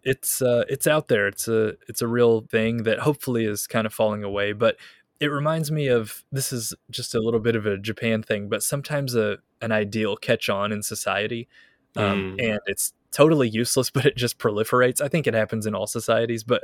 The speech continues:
Speaker 1: a couple of
Speaker 2: Yeah.
Speaker 1: them in Japan that I noticed, one is the Korean fan death thing. Another is filling up a, uh, water bottle with water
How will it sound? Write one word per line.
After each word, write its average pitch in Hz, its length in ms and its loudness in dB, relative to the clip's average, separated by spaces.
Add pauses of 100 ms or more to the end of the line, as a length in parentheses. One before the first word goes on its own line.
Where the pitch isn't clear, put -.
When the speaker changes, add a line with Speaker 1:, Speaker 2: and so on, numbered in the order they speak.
Speaker 1:
a 117 40 -4
couple 107 320 2
of 120 100 2
Speaker 2:
Yeah. 117 40 -4
Speaker 1:
them 120 140 -2
in 110 100 -2
Japan 107 360 -2
that 107 100 0
I 98 80 0
noticed, 98 420 -4
one 117 140 0
is 107 80 -4
the 107 100 -4
Korean 107 380 -4
fan 104 260 -2
death 101 240 -4
thing. 104 220 -6 (340)
Another 123 480 2
is 104 460 -4 (280)
filling 131 460 0
up 104 280 0 (180)
a, 104 360 -2 (400)
uh, 98 300 -2
water 107 380 2
bottle 120 480 4 (180)
with 113 180 -6
water 107 460 0